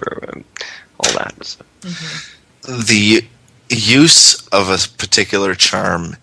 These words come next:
Speaker 3: in and of itself is not good or bad. It's the application that you put it to. And there's a great line from an alternate universe series called Lord Darcy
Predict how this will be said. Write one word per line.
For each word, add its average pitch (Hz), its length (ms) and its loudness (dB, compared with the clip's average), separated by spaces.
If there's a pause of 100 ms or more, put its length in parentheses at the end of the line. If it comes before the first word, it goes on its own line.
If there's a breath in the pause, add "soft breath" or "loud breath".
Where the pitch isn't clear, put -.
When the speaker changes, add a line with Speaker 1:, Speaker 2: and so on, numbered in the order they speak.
(160)
Speaker 3:
in 104 100 0
and 95 120 2
of 90 140 0
itself 87 460 0
is 85 120 0
not 87 320 0
good 92 200 0
or 78 180 0
bad. 76 360 0
It's - 200 -2
the - 160 -4
application - 920 -2 (720 loud breath)
that 78 260 0
you 50 440 -10 (340)
put 95 160 2
it - 160 -4
to. 82 260 0 (420 loud breath)
And 78 560 -2 (140)
there's 92 220 2
a 85 60 2
great 85 500 0
line 78 520 0
from 78 560 -2 (220)
an 92 120 2
alternate 76 400 0
universe 80 460 0
series 76 460 2
called 80 320 -4
Lord 80 340 -2
Darcy - 540 2